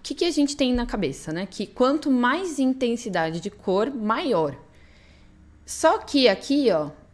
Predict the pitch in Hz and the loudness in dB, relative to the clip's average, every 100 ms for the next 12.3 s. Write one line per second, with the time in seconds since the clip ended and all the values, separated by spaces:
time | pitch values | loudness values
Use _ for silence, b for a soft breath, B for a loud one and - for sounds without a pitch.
0 | - 190 196 226 240 226 226 233 233 233 | -4 -2 0 -2 -2 0 0 0 -2 0
1 | 254 330 - 262 160 139 - _ _ _ | -2 -2 -4 -4 -4 -8 -12 _ _ _
2 | _ _ _ _ - 208 302 285 240 240 | _ _ _ _ -2 0 0 2 0 2
3 | 320 339 339 - 262 285 - 202 185 175 | 0 -2 -4 -2 0 -2 -2 -2 0 -2
4 | 175 156 151 254 - - _ - 233 226 | 0 -2 -2 -4 -10 -20 _ 0 2 2
5 | 262 262 269 262 262 247 262 247 254 262 | -2 -2 -2 -2 -4 -8 -6 -6 -6 -4
6 | 277 285 277 165 147 - b b b b | -4 0 0 -2 -6 -18 b b b b
7 | - 262 330 392 277 - 185 175 170 254 | -2 0 0 0 0 2 2 2 -2 0
8 | 247 240 294 294 214 233 339 - 185 - | 0 0 -2 -2 -2 -2 -4 -8 -8 -4
9 | 226 269 B B B B - - 202 220 | -4 -4 B B B B -10 0 0 2
10 | 202 196 196 262 277 226 233 262 262 262 | 2 2 0 -4 2 4 6 4 -2 -4
11 | - 285 254 254 277 294 240 190 170 170 | -2 0 2 2 2 0 0 -2 -2 -4
12 | 151 139 143 | -6 -8 -16